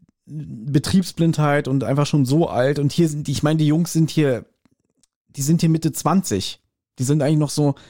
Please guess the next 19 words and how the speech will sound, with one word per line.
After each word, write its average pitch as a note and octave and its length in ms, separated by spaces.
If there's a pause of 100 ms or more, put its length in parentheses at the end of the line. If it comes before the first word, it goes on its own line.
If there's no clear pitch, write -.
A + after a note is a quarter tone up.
(320)
in C#3+ 160
Saft D#3 400
und D3 220
Kraft. - 560 (460)
Ich C3 100
weiß C#3 180
nicht, D3+ 100
wie C#3+ 40
ich C3 60
das C3+ 140
formulieren C#3 400
soll, B2+ 180
aber A#2+ 280 (880)
die, C#3 360
die C3+ 200
brennen D#3 380
hier E3 180
noch A#2+ 200
so. F#2+ 420